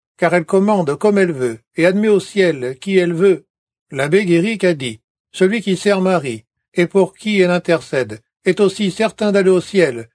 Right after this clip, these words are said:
que s'il y était déjà. Et ceux qui ne servent pas Marie ne seront pas sauvés. » Saint Bonaventure encore s'exclame, «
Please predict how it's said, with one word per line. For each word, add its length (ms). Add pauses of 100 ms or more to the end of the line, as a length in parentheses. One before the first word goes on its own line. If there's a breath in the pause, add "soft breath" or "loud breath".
(160)
que 140
s'il 260
y 100
était 240
déjà. 420 (640)
Et 100
ceux 180
qui 140
ne 100
servent 380
pas 160
Marie 420 (140)
ne 80
seront 300
pas 180
sauvés. » 460 (720)
Saint 240
Bonaventure 680
encore 580
s'exclame, « 760